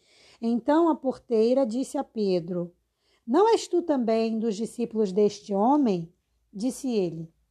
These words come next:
'Não sou.'" Bom,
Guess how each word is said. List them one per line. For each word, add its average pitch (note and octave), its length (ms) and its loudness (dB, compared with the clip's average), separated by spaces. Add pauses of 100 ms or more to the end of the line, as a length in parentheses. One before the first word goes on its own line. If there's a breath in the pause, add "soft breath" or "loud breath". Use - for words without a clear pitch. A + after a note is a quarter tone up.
(160)
'Não G#3+ 340 -2
sou.'" - 380 -10 (1120)
Bom, F#3 320 2